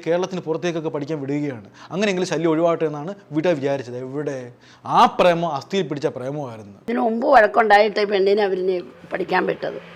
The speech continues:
Speaker 2: ആന്ധ്രയിൽ എവിടെ പോയി പഠിച്ചു, അ-, അഞ്ച് വർഷം ബി എസ് സി നഴ്സിന് പഠിച്ച് ജോലിക്കും പോയതാ.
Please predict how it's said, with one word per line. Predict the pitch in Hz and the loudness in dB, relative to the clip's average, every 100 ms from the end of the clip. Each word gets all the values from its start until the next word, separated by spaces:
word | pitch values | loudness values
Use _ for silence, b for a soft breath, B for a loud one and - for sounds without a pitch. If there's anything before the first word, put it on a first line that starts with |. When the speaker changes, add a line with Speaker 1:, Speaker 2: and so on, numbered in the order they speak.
| - - - - - 170 | -18 -18 -18 -18 -2 4
Speaker 2:
ആന്ധ്രയിൽ | 202 202 208 208 | 4 6 6 6
എവിടെ | 208 190 | 6 6
പോയി | 196 202 | 6 4
പഠിച്ചു, | 196 196 175 185 | 4 2 0 2
അ-, | 208 185 165 - | 6 6 4 2
അഞ്ച് | 180 190 | -2 0
വർഷം | 190 196 208 196 | 0 0 -2 0
ബി | 180 | 2
എസ് | 180 180 | 2 0
സി | 170 | -2
നഴ്സിന് | 180 180 180 | -2 0 -2
പഠിച്ച് | 180 165 165 - | -4 -4 -8 -6
ജോലിക്കും | 185 170 180 190 185 202 | -2 0 0 0 -2 -4
പോയതാ. | 175 160 175 | -4 -8 -8